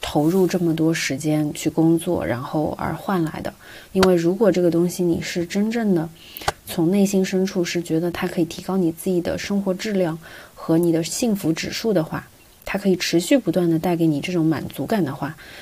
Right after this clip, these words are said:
那你就去买它。你可以去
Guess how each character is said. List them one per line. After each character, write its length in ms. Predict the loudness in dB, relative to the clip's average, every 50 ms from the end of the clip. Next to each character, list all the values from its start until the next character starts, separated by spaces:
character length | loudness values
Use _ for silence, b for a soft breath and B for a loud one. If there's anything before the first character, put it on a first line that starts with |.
| B B -2
那 180 | 2 4 6
你 120 | 4 4 4
就 180 | 2 -2 -4 -4
去 160 | -4 -2 0
买 240 | 0 0 0 -2 -6
它。 240 | -6 -6 -6 -6 -8 -12 B B B B B B B -4
你 120 | -4 -4
可 220 | -4 0 4 6 8
以 180 | 8 8 6 4
去 460 | -4 -12 -6 -4 -4 -4 -4 -6